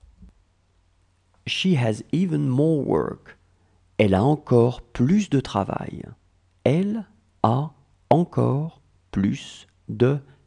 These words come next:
travail. Elle a encore plus de travail. She looked ambitious. Elle avait l'air ambitieuse. Elle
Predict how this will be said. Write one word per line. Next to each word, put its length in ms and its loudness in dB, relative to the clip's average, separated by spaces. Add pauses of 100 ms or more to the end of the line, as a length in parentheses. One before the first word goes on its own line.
(160)
travail. 680 -4 (800)
Elle 180 4
a 120 2
encore 720 2 (180)
plus 320 0
de 100 2
travail. 640 -8 (4000)
She 160 -4
looked 500 0 (160)
ambitious. 880 -4 (680)
Elle 220 2
avait 260 4
l'air 440 -2 (100)
ambitieuse. 880 -2 (720)
Elle 440 -2